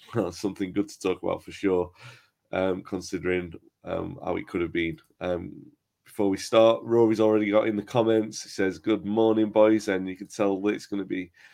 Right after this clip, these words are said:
hopefully a good show today. Um, definitely one of positivity anyway. If you're watching live on YouTube or Facebook, feel free to get your comments in and questions in the, in the comments box as well. If you're watching the replay, say hello.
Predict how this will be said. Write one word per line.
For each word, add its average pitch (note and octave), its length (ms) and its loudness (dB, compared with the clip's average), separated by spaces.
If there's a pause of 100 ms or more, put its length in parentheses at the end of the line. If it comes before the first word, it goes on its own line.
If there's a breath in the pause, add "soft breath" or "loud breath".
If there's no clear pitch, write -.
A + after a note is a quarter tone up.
(160 soft breath)
hopefully D#3 340 6
a A#2+ 40 2
good A#2 200 2
show A#2+ 320 2
today. A#2 540 2 (120)
Um, G#2 280 2
definitely G#2+ 400 -4
one G2 180 0
of - 120 -8
positivity F#2+ 680 -4
anyway. F#2 200 -2
If F#2 100 -6
you're G#2 100 0
watching A#2+ 260 -2
live G#2+ 240 6
on G#2 120 0
YouTube G#2 440 -2
or G2 100 0
Facebook, G2 540 0 (480 soft breath)
feel G#2+ 200 4
free G#2+ 180 0
to G#2 80 -10
get G#2 140 2
your G2 100 -2
comments G2+ 520 -2
in F#2+ 380 -2
and F2 200 -12
questions G2 500 -6
in F#2+ 140 -4
the, F2+ 320 -2 (100)
in F#2 60 -12
the F2 60 -10
comments F2+ 400 -6
box F2 300 -10
as E2+ 120 -6
well. F#2 260 0 (280 soft breath)
If - 60 -12
you're G2+ 60 0
watching G#2 280 0
the G2 60 0
replay, G2+ 440 0
say G2 240 0
hello. G#2 520 4